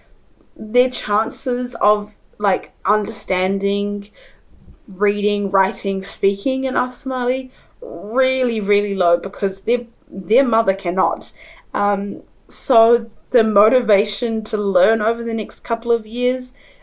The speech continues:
very high, um, but also learning a whole new language as an adult, that will be so strange. And it sounds really weird, like, learning your own mother tongue, but at this point,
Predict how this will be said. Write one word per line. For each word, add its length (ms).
very 380
high, 600
um, 340
but 220
also 360
learning 560
a 100
whole 280
new 300
language 360
as 140
an 220
adult, 580
that 140
will 120
be 140
so 280
strange. 520
And 220
it 120
sounds 400
really 220
weird, 300
like, 260
learning 640
your 220
own 240
mother 240
tongue, 440
but 120
at 180
this 180
point, 440